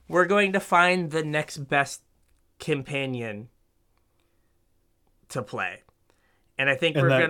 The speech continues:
Speaker 1: gonna, gonna keep
Speaker 2: I don't know, like, if that's, if it's gonna be a problem, though.
Speaker 1: No, but I think it's gonna be to the point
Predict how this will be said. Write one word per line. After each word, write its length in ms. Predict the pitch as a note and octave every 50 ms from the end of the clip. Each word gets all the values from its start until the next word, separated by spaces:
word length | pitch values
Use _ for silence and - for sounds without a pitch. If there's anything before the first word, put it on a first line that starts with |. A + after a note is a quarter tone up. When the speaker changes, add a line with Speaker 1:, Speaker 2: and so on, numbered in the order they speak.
| D3 - - _ -
Speaker 1:
gonna, 100 | D#3+ D3+ D3+
gonna 200 | F#3 E3+ D#3+ D#3
keep 200 | - - F3 F3
Speaker 2:
I 40 |
don't 140 | F3+ F#3 E3+ D#3+
know, 140 | D3+ D3
like, 300 | C#3 C#3 C3+ C3+ C#3 C3
if 140 | C3+ B2+ -
that's, 260 | - C3+ C3 - - - - -
if 140 | C#3+ A#2+ C#3+
it's 120 | C3+ -
gonna 160 | - C#3 B2
be 100 | A#2 A2+
a 60 | G#2
problem, 580 | G#2 - - A#2+ A#2 B2+ A#2+ A2+ G#2+ A2 G#2 G#2
though. 240 | G#2+ G2+ G2+ A2 G#2+ - _ _ _ _ _ _ _ _ _ _ -
Speaker 1:
No, 840 | G#3 G#3 A3 A#3 C4 B3+ B3+ A#3+ A#3 A3+ A3 A3 A3 G#3+ G#3+ G3+ - _ - F3 E3
but 280 | - A3 A3 G#3+ G#3 G#3
I 120 | - F#3+ F#3+
think 220 | F#3+ G#3 G3+ F#3+
it's 120 | A3+ A3 -
gonna 220 | - G#3+ G3 F#3+
be 720 | E3+ D3+ - E3+ D#3+ D#3+ D#3+ D#3 D#3 D#3 D3+ D3+ C#3+ C#3+ C3+ - _ _ _ _ _ _ _ _ _ _ _ _ _ _ _ _ _ _ _ _ _
to 140 | - - D#3+
the 120 | D3+ D3+
point 560 | C#3+ - - - E3 D3+ C#3+ C#3+ C#3 C#3 C#3